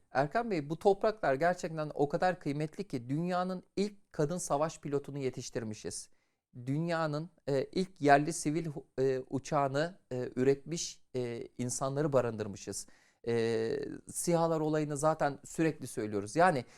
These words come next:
sivil kullanımda insansız hava araçlarının da, e, biz bu treni kaçırmamamız gerekiyor. Burada da en kıymetli şey üretim kısmını yeniden konuşuruz ama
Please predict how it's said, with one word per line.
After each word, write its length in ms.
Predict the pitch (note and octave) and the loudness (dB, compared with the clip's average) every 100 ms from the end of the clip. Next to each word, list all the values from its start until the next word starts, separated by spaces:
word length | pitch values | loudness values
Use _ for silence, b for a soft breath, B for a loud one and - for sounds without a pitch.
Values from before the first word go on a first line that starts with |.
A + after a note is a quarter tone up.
| b b | b b
sivil 420 | - - C#3+ A3 | -2 0 2 0
kullanımda 680 | - F3 E3 E3+ E3+ E3+ D3 | -2 -4 0 0 2 2 2
insansız 580 | D3+ D3 D#3+ D#3+ G3 F#3+ | 0 0 -2 -2 -2 0
hava 300 | E3 D#3 E3+ | 0 2 2
araçlarının 920 | D#3 D#3 D#3 - D#3 D#3 D#3 E3 D3+ | 4 4 2 0 0 2 2 0 4
da, 220 | D#3+ F#3+ - b b - | 4 4 0 b b -2
e, 300 | C3 B2 B2+ | -2 -2 -4
biz 200 | F#3 E3+ | -4 -2
bu 120 | G3 | -2
treni 260 | F3 E3+ | -2 -4
kaçırmamamız 760 | D3+ C3 - D3+ A#2 G2+ F#2+ - | -2 -4 -2 -2 -2 -4 -6 -8
gerekiyor. 480 | F2+ F2 - - - _ b b - | -6 -8 -8 -14 -14 _ b b -2
Burada 340 | D#3+ G#3 G#3 | 2 6 6
da 260 | C#3+ C3+ - _ - | 8 6 4 _ 4
en 240 | F3+ A#3 | 6 4
kıymetli 560 | A3+ - D3+ D3 C#3 C#3+ | 0 2 2 2 0 -2
şey 300 | - C3+ C3 | 2 2 2
üretim 380 | B2+ C#3+ D3 G3+ | 2 2 2 -2
kısmını 540 | - E3+ - F#3 F3 F3+ - | -4 -6 -6 -4 -4 -4 -10
yeniden 560 | C3 B2 D3+ G3+ F3 C#3 | -10 2 4 6 4 2
konuşuruz 460 | C3+ A2 - G#2+ F#3 | -2 -4 -2 0 4
ama 280 | G#3 G#2+ | 6 4